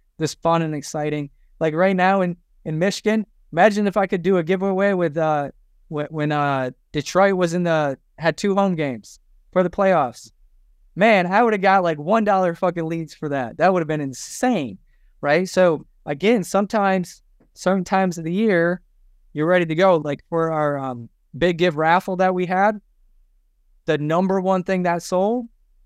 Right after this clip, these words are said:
somehow somebody gave us Taylor Swift tickets.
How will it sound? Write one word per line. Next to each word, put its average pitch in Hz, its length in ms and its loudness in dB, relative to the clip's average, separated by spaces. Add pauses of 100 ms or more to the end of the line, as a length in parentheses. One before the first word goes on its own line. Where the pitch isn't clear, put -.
(140)
somehow 226 640 0
somebody 202 480 0
gave 185 280 0
us 185 160 0
Taylor 180 340 2
Swift 156 300 -4
tickets. 117 360 -10